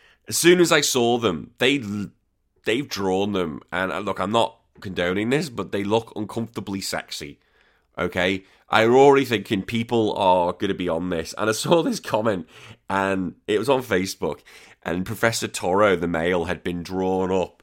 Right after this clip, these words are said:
and he's already been made into a gay icon, and I was laughing my head off so much, seeing, like, this buff professor,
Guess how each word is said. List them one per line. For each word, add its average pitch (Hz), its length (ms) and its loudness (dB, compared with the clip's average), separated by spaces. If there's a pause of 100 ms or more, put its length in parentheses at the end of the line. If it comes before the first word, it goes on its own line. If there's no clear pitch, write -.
(240)
and 101 140 -2
he's 104 140 0
already 113 240 4
been 98 160 -2
made 92 260 0
into 92 340 -4
a 80 60 -4
gay 87 300 0
icon, 80 600 -4
and 90 140 -2
I 90 60 0
was 92 160 -4
laughing 110 460 0
my 92 100 -2
head 92 180 -2
off 87 160 -2
so 101 320 -2
much, 95 500 -2 (280)
seeing, 98 420 -2
like, 87 160 -4
this 92 160 -10 (240)
buff 110 380 2
professor, 92 680 0